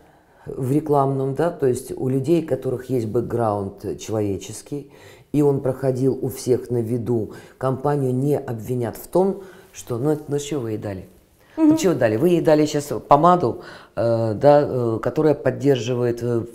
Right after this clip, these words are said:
Speaker 1: всех в борьбе со спидом. А если бы, допустим, я никогда, э, высказалась когда-нибудь как человек, не люблю это слово, толерантный. Это просто французский генерал еще у меня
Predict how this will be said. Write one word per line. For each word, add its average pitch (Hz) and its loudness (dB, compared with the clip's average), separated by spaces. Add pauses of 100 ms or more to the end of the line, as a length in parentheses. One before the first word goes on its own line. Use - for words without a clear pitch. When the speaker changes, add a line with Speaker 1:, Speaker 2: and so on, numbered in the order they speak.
Speaker 1:
всех - -2
в - -12
борьбе 123 0
со 117 -8
спидом. - -12 (840)
А 202 2
если 208 2
бы, 160 4
допустим, 165 0
я 131 -2
никогда, 123 -2 (320)
э, - -8
высказалась 135 2
когда-нибудь 131 -2
как - -6
человек, 123 -2 (180)
не 120 -2
люблю 127 -2
это - -8
слово, 92 -6
толерантный. 98 -10 (220)
Это - -16
просто 87 -12 (200)
французский 127 -2
генерал 135 0
еще 127 -6
у 117 -6
меня 123 -2